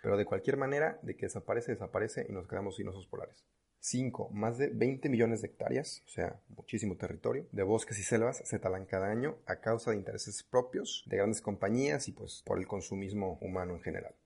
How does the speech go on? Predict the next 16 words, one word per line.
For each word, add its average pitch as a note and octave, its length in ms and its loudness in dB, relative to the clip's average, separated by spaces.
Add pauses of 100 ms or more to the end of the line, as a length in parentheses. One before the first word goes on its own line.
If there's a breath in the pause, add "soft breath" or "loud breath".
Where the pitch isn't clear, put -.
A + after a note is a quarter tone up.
Y G2+ 380 2
seis, D3+ 360 4
finalmente, A#2+ 540 0
para G#2+ 180 0
el G2+ 60 2
dos G2+ 160 0
mil A#2 160 0
treinta D3 420 0
se - 240 -2
dice D3+ 420 0
que - 80 -2
el G#2+ 80 -4
cambio B2 220 0
climático A#2 540 -2
puede A2+ 180 0
ser - 300 -4